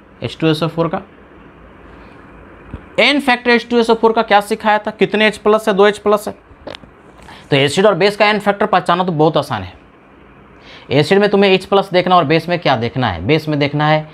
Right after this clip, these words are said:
कितना ओ एच माइनस है। तो जितना भी एच प्लस है और मैक्सिमम जितना जा सकता है, टाइट्रेशन में कुछ भी नहीं लिखा, रिएक्शन नहीं दिखा, तो हम माने कि हंड्रेड परसेंट उसका एच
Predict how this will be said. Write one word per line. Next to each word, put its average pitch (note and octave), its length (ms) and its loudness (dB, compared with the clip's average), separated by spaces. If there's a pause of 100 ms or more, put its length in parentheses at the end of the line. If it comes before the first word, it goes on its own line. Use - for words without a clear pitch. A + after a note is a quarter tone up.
(180)
कितना D3+ 240 0
ओ C3+ 180 0
एच C#3+ 180 -2
माइनस G#2 400 -6
है। F2+ 80 -14 (1900)
तो G#3 80 6
जितना G3 320 2
भी C#4+ 140 2
एच C#4+ 120 -2
प्लस B3 320 0
है C4 60 6
और A#3 80 2
मैक्सिमम G3+ 440 -2
जितना A3+ 240 0
जा G#3 120 2
सकता G#3 300 -4
है, G#3 100 2
टाइट्रेशन E3+ 580 -2
में G3 160 2
कुछ E3 240 -4
भी F#3 140 4
नहीं F#3 180 2
लिखा, F3 260 2
रिएक्शन E3 320 -2
नहीं F3 140 2
दिखा, E3+ 280 0
तो F3+ 100 -4
हम D3+ 160 2
माने D#3 260 2
कि - 100 -2
हंड्रेड D#3+ 360 4
परसेंट D#3+ 260 0
उसका D#3 220 0
एच - 240 -2